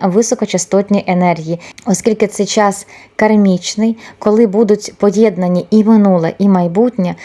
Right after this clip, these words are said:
Дуже важливо не чіплятися за все старе, що віджило себе, а переходити на новий рівень, проживати все на високих частотах, на високих вібраціях.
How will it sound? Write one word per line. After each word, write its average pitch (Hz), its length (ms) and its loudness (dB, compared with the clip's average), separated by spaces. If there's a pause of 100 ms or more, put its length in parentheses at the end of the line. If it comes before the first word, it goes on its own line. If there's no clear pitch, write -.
(160)
Дуже 262 260 2
важливо 202 640 0 (220)
не 226 140 4
чіплятися 190 640 -2
за 185 100 0
все 196 280 -2
старе, 190 380 0
що 190 200 -4
віджило 180 400 0
себе, 185 420 -4 (320)
а 202 100 0
переходити 196 720 -2 (200)
на 208 400 2
новий 190 520 2
рівень, 170 480 0 (220)
проживати 196 720 0
все 233 420 -2
на 202 200 2
високих 202 640 -2
частотах, 185 640 -4
на 175 80 -2
високих 208 480 -4
вібраціях. 170 640 -2